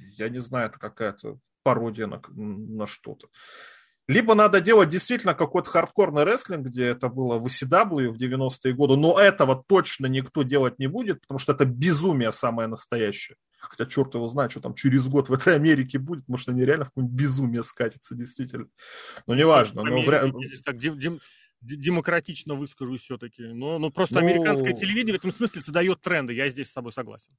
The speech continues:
Speaker 1: Да. Может, она, конечно, в этот весь трэш уйдёт, что люди, э, настолько им надо хоть как-то денег заработать, что они готовы действительно друг друга калечить. Но это очень сильно вряд ли, потому что, понятно, у нас есть уже при-,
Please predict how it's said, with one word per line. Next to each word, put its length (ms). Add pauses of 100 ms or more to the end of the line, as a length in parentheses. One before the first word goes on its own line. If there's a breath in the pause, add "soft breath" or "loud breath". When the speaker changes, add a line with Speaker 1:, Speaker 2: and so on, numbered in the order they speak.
(400)
Speaker 1:
Да. 400 (380 soft breath)
Может, 340
она, 180
конечно, 440
в 40
этот 260
весь 180
трэш 320
уйдёт, 360
что 280
люди, 240
э, 300
настолько 520
им 100
надо 240
хоть 200
как-то 320
денег 280
заработать, 440
что 180
они 140
готовы 600
действительно 440
друг 200
друга 200
калечить. 500 (760 soft breath)
Но 140
это 160
очень 460
сильно 360
вряд 340
ли, 120
потому 280
что, 180
понятно, 600
у 40
нас 240
есть 260
уже 220 (100)
при-, 240